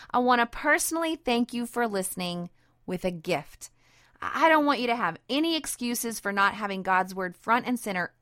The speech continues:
every day. So if you just log on to my website, michelle nezat dot com,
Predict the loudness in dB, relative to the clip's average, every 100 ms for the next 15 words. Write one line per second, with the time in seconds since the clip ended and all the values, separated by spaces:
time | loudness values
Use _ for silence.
0 | 0 2 2 0 -4 -2 -2 -4 -6 -8
1 | -10 -8 -8 -6 -4 2 4 4 2 2
2 | 2 4 2 4 4 4 0 -16 -20 -8
3 | -6 0 2 2 2 2 2 2 2 -2
4 | -2 -2 0 -2